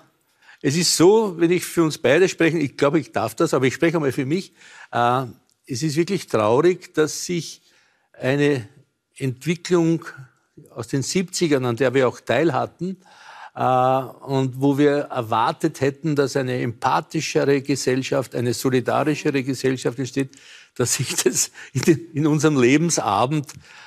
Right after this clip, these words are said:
weltweit, äh, umkehrt. Und das ist wirklich traurig. Vielleicht, äh,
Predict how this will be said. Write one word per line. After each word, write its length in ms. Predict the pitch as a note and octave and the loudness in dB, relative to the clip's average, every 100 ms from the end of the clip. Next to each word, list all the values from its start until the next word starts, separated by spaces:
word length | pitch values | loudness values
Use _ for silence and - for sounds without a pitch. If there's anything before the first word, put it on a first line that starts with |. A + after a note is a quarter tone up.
| - | -20
weltweit, 920 | A#2+ A2 D#3 F#3+ - B2 B2 D#3+ - F3 | -8 2 2 2 -2 0 2 0 -2 -4
äh, 140 | E3 | -2
umkehrt. 1200 | D#3 - - F#3+ G#3 G#3 - - G2+ A#2 D#3+ - _ | -2 -4 -4 -2 -2 -6 -8 -4 -2 -2 -2 -8 _
Und 200 | C#3 A#2 | -10 -4
das 160 | B2+ A#2 | -4 -4
ist 160 | D3 | -4
wirklich 340 | D3 C3+ E3 - | -4 -4 -6 -4
traurig. 520 | C#3 D3 E3+ C3 F#2+ - _ | -2 0 0 0 -2 -10 _
Vielleicht, 380 | - C3+ F3+ - | -2 0 0 -2
äh, 600 | E3 E3 D#3+ D#3+ D#3 D3+ | 0 2 2 2 0 -2